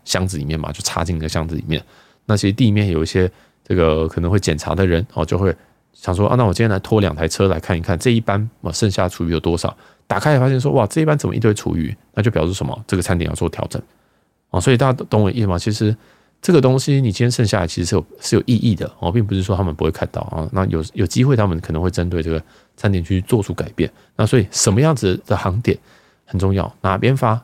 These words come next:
很重要，时间也非常非常重要。你不能跟我说什么，哦，我三年前做什么啊，其实应该每，每个月我印象当中都会换菜单，甚至你仔细一点看，有时候菜单上面都会写说这个是线，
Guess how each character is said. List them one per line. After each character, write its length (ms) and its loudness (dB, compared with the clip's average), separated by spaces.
很 160 -6
重 120 -2
要， 120 -2
时 260 -2
间 300 0
也 120 -4
非 240 0
常 160 -2
非 120 -2
常 80 -4
重 180 -4
要。 120 -4
你 80 -8
不 120 -4
能 80 0
跟 80 -2
我 80 -2
说 100 -4
什 140 -6
么， 80 -4
哦， 100 2
我 160 4
三 160 0
年 140 2
前 180 -2
做 160 -2
什 80 -4
么 140 -8
啊， 360 -10
其 160 -2
实 380 0
应 80 -2
该 100 2
每， 240 0
每 180 2
个 40 2
月 220 4
我 120 0
印 60 -2
象 160 -2
当 140 0
中 100 -2
都 120 -2
会 60 0
换 180 -2
菜 160 -8
单， 240 -8
甚 120 0
至 120 2
你 120 0
仔 200 -4
细 120 0
一 60 4
点 140 0
看， 220 -4
有 100 2
时 100 2
候 60 6
菜 160 2
单 120 4
上 120 4
面 80 4
都 100 4
会 100 4
写 220 -4
说 400 0
这 100 -2
个 120 2
是 240 0
线， 340 2